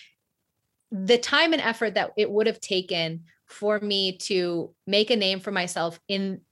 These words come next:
the sports agency industry. It was just not the amount of time that I was willing to devote to that, on top of the fact that I would be having to try to get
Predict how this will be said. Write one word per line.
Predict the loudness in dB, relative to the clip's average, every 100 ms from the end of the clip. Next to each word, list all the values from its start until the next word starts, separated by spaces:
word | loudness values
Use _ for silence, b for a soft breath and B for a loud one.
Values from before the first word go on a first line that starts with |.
| _
the | -2 -2
sports | -2 -2 -2 -2
agency | -2 -2 -2 -4 -6
industry. | -6 -4 -4 -2 0 -2 -4 _ _ _ _ -8 2
It |
was | 2 2
just | -2 -2
not | -2 -2 -6 -8
the | -2
amount | 2 2 0
of |
time | -2 -4 0
that | 0
I |
was | 0 -2
willing | -2 -2 -4
to | -6
devote | -2 0 0 -2 _ _ _ _ 0
to | 2 2
that, | 2 0 -2
on | -4
top | 0 -2 0
of |
the | -4
fact | 0 0 0 -4
that | -2 -2 -4 B B
I | 0
would | 2
be | 0
having | 2 2 2 -4 -2
to | 0 2 0 -6 b b _
try | -2 0
to | 2
get | 4 2